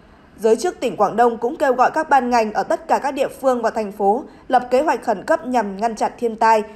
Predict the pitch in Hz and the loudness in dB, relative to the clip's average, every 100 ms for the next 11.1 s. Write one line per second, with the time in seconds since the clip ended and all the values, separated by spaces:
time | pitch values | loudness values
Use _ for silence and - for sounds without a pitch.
0 | - - 262 330 311 254 190 220 214 226 | -8 2 2 2 2 4 2 0 -6 0
1 | 208 254 294 269 233 330 - - _ _ | 0 0 -2 -2 -4 -4 -8 -20 _ _
2 | _ _ _ - - - 202 233 240 240 | _ _ _ -20 -20 -8 2 4 4 0
3 | 277 277 - 233 285 302 262 247 247 226 | -2 -6 -4 -6 -2 -2 -2 -2 2 4
4 | 226 214 - - 254 226 208 202 190 196 | 4 0 -8 0 4 4 4 4 4 2
5 | 285 285 226 226 208 208 220 175 202 262 | -2 0 2 2 0 2 0 0 0 0
6 | 294 262 240 208 - - - 233 208 185 | -2 -2 -2 -2 -6 -10 0 0 2 2
7 | 185 262 - - 285 330 214 202 311 254 | 2 0 -6 -8 -6 -2 -2 -2 -2 -6
8 | 165 202 214 196 - - - _ _ _ | -6 -4 -2 0 -2 -8 -20 _ _ _
9 | _ - - - - - 277 254 254 190 | _ -20 -20 -20 -20 -2 2 2 2 0
10 | 262 254 226 - 254 226 302 339 262 214 | 2 2 2 0 -2 0 0 2 -2 0
11 | 330 | 0